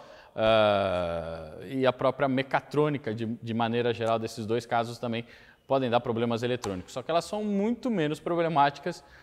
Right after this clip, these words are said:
do que o câmbio D Q duzentos que a gente vê em outros carros da marca aí, que esses com certeza vão dar problema de mecatrônico. Isso daqui é exceção, mas eu tenho aqui dois exemplos, né, dessas mecatrônicas que a gente substituiu, porque o componente,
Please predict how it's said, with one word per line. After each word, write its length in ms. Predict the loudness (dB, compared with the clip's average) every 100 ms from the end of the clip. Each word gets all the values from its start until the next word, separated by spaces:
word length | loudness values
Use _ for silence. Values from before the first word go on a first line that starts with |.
| -20 _ -8
do 120 | -8
que 120 | -2
o 80 | -2
câmbio 420 | 2 0 2 -2 -4 -18 -12
D 180 | -2 -2
Q 200 | 0 0
duzentos 680 | 0 -2 -2 -2 -8 -14
que 80 | -8
a 40 | -6
gente 280 | -6 -8
vê 240 | -4 -2 -4 -8 -10
em 100 | -8
outros 200 | -8 -2
carros 260 | -2 -2
da 120 | -4
marca 380 | -2 -2 -4 -8
aí, 140 | -8 -8
que 140 | -6
esses 300 | -6 -6 -12
com 160 | -10 -8
certeza 420 | -8 -4 -4 -4
vão 140 | -4
dar 100 | -6
problema 280 | -4 -6 -6
de 60 | -8
mecatrônico. 540 | -10 -12 -12 -14 -12
Isso 140 | -6
daqui 240 | -2 0 0
é 160 | 0
exceção, 580 | 0 -2 -10 -8 -4 -4 -6 -20 -20 _ _
mas 520 | -2 0 0 -6 -16 _ _ _ _
eu 60 | -8
tenho 160 | -4
aqui 140 | -4 -4
dois 300 | 2 2 2
exemplos, 520 | -2 -2 -4 -8 -8
né, 140 | -8 -10 _ _ _ _ -10
dessas 340 | -10 -8 -8
mecatrônicas 680 | -8 -2 -2 0 0 0 -4
que 80 | -2
a 40 |
gente 240 | -4 -4 -8
substituiu, 760 | -4 -2 -2 -4 0 2 2 0 -14 -20 -8
porque 220 | -4 0
o 80 | 0
componente, 1300 | 0 2 2 2 2 2 4 2 0 -4 -8 -10